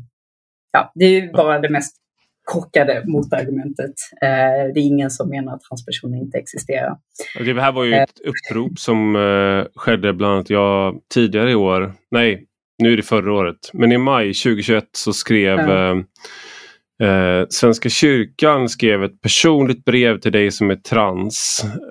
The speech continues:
Speaker 2: Eh, och det var tusen personer inom Svenska kyrkan som skrev under.
Speaker 1: Ja.
Speaker 2: Ehm, och det man ville då, den ena delen handlade om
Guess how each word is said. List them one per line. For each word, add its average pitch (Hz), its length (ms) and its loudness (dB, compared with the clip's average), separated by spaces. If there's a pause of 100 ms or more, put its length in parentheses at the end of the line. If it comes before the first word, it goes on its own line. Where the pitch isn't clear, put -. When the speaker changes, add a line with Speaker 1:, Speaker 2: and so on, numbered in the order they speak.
Speaker 2:
Eh, 101 360 2 (120)
och 110 260 0 (1040)
det 123 80 -2
var 117 100 4
tusen 110 720 2
personer 107 400 2
inom 101 140 2
Svenska 113 320 -2
kyrkan 107 440 2
som 107 140 2
skrev 101 260 0
under. 98 460 2 (260)
Speaker 1:
Ja. 101 280 4
Speaker 2:
Ehm, 98 400 2 (1000)
och 117 200 0
det 127 100 4
man 131 140 4
ville 147 380 4
då, 107 260 2
den 120 160 0
ena 139 220 2
delen 117 400 0
handlade 101 440 -2
om 95 280 -4